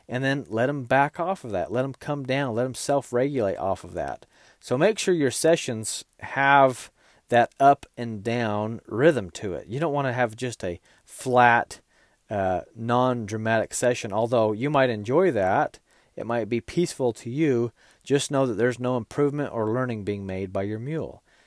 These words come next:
You gotta push and, and stretch the rubber band a little bit.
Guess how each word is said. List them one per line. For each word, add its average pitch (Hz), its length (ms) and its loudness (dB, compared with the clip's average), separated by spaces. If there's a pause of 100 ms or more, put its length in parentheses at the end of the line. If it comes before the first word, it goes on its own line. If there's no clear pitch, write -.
(160)
You 104 120 -6
gotta 110 260 2
push - 440 -10 (460)
and, 95 180 -16 (380)
and 107 120 -12
stretch - 360 -4
the 107 80 -6
rubber 101 200 -2
band 147 300 0
a 120 60 -2
little 90 240 -6
bit. 64 220 -10